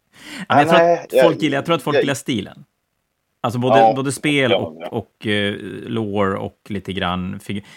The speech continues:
Speaker 1: för det är ju inte fula figurer, men är inte det lite här lite som Slave to Darkness, att det är sådär,
Speaker 2: Ja.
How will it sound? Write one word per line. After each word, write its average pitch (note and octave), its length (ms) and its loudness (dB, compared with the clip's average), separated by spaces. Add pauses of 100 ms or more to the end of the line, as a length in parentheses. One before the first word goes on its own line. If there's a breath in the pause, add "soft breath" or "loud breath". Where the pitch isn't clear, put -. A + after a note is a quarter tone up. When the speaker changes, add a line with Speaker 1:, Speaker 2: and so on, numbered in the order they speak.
Speaker 1:
för - 80 -6
det A#2 40 2
är - 20 -
ju C#3 40 2
inte A2+ 140 -4
fula A2+ 320 -4
figurer, G2 400 -12
men C3+ 200 -2 (580 soft breath)
är C#3 80 0
inte D3 200 -2
det G#2 60 0
lite G2+ 180 -4
här G2+ 120 0
lite F#2 240 -6
som F2+ 320 -8 (380)
Slave G2+ 240 -8
to - 80 -10
Darkness, F#2+ 680 -8 (560)
att - 180 -8
det G2+ 160 -2
är F#2 60 -2
sådär, E2+ 380 -6
Speaker 2:
Ja. - 280 -6